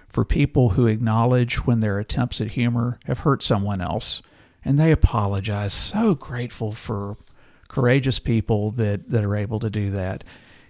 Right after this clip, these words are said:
And real and true humor is so important in all of our lives, and we're grateful for people who protect that.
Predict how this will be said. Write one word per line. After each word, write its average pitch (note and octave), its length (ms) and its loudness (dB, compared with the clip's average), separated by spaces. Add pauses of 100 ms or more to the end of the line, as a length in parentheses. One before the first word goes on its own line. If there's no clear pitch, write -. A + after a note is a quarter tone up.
And A2+ 300 4
real C#3 320 8
and A2+ 120 6
true - 280 2
humor A2 400 0
is A2 180 -2
so D3 340 4
important G#2+ 600 -2
in A#2 100 0
all G#2 180 0
of G#2 100 -2
our G2 180 0
lives, G2+ 480 -2
and A2 260 -4
we're G2+ 140 -2
grateful A2 420 -2
for G#2 180 -8
people G#2 340 -4
who A#2 120 -6
protect - 440 -6
that. - 200 -8